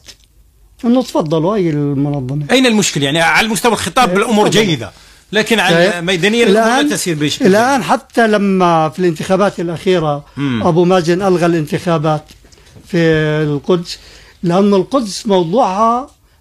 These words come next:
Speaker 1: أساسي ومرتبط بصفقة القرن.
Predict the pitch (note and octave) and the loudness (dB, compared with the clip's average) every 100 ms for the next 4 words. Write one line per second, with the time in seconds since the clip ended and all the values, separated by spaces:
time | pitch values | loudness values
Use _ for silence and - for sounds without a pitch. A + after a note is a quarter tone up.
0 | C#4 G#3 B3 A#3+ - D#3 - - - G3 | -8 -2 0 0 -2 -8 -10 -20 -4 0
1 | F#3+ F#3 - B3 A3+ - G#3+ B3 - B3 | 2 0 0 -2 -2 -4 -4 -4 -4 -6
2 | C4 G#3 D4 C4+ F3+ | -4 -2 0 0 -2